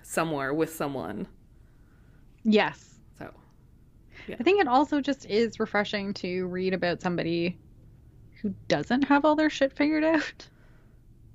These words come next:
Speaker 1: Yeah, well, 'cause that's what it is, right? Like,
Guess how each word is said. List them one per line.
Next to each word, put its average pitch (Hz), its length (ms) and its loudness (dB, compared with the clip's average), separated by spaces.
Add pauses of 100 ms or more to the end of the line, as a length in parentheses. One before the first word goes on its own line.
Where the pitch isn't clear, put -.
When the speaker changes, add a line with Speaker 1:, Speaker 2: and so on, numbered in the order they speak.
(1400)
Speaker 1:
Yeah, 254 280 -2
well, 208 180 4
'cause 220 140 0
that's 214 140 0
what 214 120 0
it 269 60 2
is, 180 120 2
right? 196 140 2
Like, 165 260 -2